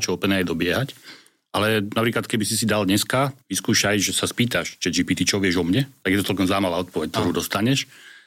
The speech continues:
Speaker 1: A, a výhoda oproti tej minulosti je práve v tom, že tú pamäť má relatívne veľmi, veľmi dlhú, približne,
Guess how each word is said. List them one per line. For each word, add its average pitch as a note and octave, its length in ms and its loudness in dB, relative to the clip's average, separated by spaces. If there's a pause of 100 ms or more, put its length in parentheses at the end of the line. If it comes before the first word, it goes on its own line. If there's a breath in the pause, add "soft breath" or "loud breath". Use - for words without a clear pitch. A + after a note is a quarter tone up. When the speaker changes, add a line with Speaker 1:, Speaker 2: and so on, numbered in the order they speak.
(320 loud breath)
Speaker 1:
A, F#2+ 400 2
a - 80 -2
výhoda A2+ 400 2
oproti A2+ 400 -4
tej G#2+ 160 2
minulosti G#2 480 2
je - 0 -
práve G2 320 0
v - 80 -14
tom, G2 160 2
že F#2+ 80 2
tú F#2 160 -4
pamäť G2+ 240 2
má G2 160 0
relatívne G2 400 2
veľmi, G2+ 240 2
veľmi G2 240 2
dlhú, F#2 400 0
približne, E2 480 0